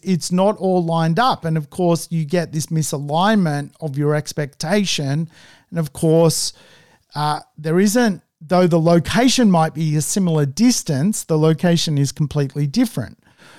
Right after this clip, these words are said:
While, uh, you know, a house is a house, the actual architecture style might be completely different. While, um,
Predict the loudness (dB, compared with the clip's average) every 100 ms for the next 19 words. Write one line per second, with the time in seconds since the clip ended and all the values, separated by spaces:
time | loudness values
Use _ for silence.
0 | -20 -8 0 4 4 6 6 4 2 -2
1 | 0 2 0 -2 _ _ 0 4 4 4
2 | 2 -2 -4 2 2 4 4 4 2 -4
3 | -6 -2 0 0 2 2 2 0 -2 -8
4 | -12 -20 -20 _ _ -10 0 2 2 0
5 | -2 2 2 2 -2 _ -6 -2 0 2
6 | 2 2 2 2 2 2 4 4 4 2
7 | 2 0 2 -2 0 -2 0 0 2 2
8 | 0 -6 -6 _ _ -20 -20 -18 -2 2
9 | 4 4 4 2 -4 _ -4 0 2 0
10 | -2